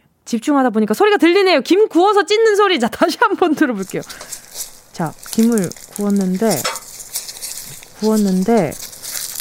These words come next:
찢-, 어, 얼추 비슷하게, 어, 나쁘지 않아요. 어, 그렇게 들을 수도 있겠다. 자, 김주하님은요. 야, 이건 진짜 삼겹살 소리다. 자, 들어볼게요. 에이,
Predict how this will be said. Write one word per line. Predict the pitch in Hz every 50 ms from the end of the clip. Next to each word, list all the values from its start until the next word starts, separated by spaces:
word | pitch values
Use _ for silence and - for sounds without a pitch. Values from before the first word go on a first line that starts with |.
| - - - - - - - - - - - - - - - - - - - -
찢-, | - 339 - - - -
어, | - - 170 170 190 233 254 247 - 220
얼추 | 277 320 370 359 - - - 571 554
비슷하게, | 427 415 403 - - 587 554 466 539 - - - - - - - - - - - 440 554 605 605 539 370
어, | 254 202 165 147 - -
나쁘지 | - 294 - - 523 523 494
않아요. | 359 294 285 320 311 277 220
어, | 170 160 196 285 359 381 349
그렇게 | - - 370 392 - 403
들을 | 330 339 320 330
수도 | 311 - - 208
있겠다. | 170 214 214 - 196 160 135 - - - - - - - - - - -
자, | 196
김주하님은요. | 185 - - 277 320 381 427 403 427 427 403 392 339 302 254 202 196 220 214 165 - - - - - - - - -
야, | 190 208 240 302
이건 | 311 285 359 381
진짜 | 311 - 294 262 359
삼겹살 | 302 - 403 427 466 370 392 403
소리다. | 302 349 339 302 247 214 175 139
자, | - - 165 147
들어볼게요. | - - 170 180 170 156 - - 160 151 156 165 190 226 277 339 - _ - - - - - - - - - - - - - - - - - - - - - - - - - - - - - - - - - - - - - - - - - - - - -
에이, | 175 190 226 247 254 262 247 233 185 156